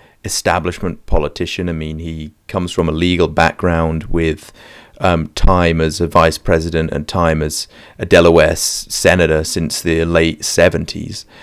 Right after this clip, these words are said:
Um, you know, he's led a lot of interesting initiatives in narcotics reform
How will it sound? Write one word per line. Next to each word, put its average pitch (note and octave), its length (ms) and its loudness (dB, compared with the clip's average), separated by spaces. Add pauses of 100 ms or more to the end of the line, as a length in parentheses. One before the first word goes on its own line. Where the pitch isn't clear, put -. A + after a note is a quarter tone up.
(300)
Um, E2+ 460 0 (540)
you F#2+ 80 0
know, E2+ 180 4
he's F2 380 -8
led F2+ 400 4
a F2 40 2
lot E2 380 2
of D#2+ 720 -2 (140)
interesting F2+ 480 -2
initiatives E2 680 -2
in D#2 500 -4
narcotics F2 760 -2
reform E2+ 560 -2